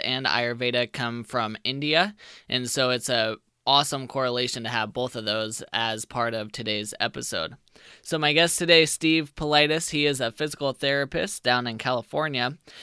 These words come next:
but he has been studying a lot about these different energy systems that different cultures have used for thousands of years. So, uh, we will chat with him all about the chakras and the main chakras that are the most well known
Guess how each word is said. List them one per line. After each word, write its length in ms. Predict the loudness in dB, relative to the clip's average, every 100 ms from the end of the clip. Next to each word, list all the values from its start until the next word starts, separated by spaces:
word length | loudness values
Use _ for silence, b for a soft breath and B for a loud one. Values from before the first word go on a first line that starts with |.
| B
but 140 | 0 2
he 180 | 4 4
has 240 | 2 2
been 200 | -2 -2
studying 360 | 0 0 0 -2
a 80 |
lot 240 | 0 0 2
about 240 | 2 2
these 200 | 0 -4
different 320 | -4 -4 -4
energy 420 | -4 -6 -4 -4 -4
systems 680 | -4 -4 -4 -4 -4 -4 -4
that 460 | 0 2 2 -2 -12 b b b -4
different 320 | -2 -2 -4
cultures 460 | -2 -2 0 -4 -2
have 180 | -2
used 360 | 0 -2 -2 -8
for 240 | -4 -4
thousands 520 | 4 4 4 0 -8 -8
of 160 | -4
years. 460 | -2 -2 -4 -8 -8 b b b
So, 320 | 0 2 2
uh, 100 | 0 0
we 160 | -2
will 260 | 2 2 2
chat 320 | 2 2 2
with 140 | -2
him 200 | -2 -2
all 140 | 2 2
about 220 | 2 0
the 80 | -2
chakras 640 | 2 2 2 -2 -2 -4 -6
and 420 | -4 -4 -4 -6 -8 -8
the 180 | -6
main 300 | -2 -2 -2
chakras 640 | -2 0 0 0 -4 -2 0
that 280 | 0 2 0
are 280 | -2 -2
the 100 | -2
most 340 | -2 -2 -2 -2
well 220 | -2 -2
known 480 | -2 0 0 -2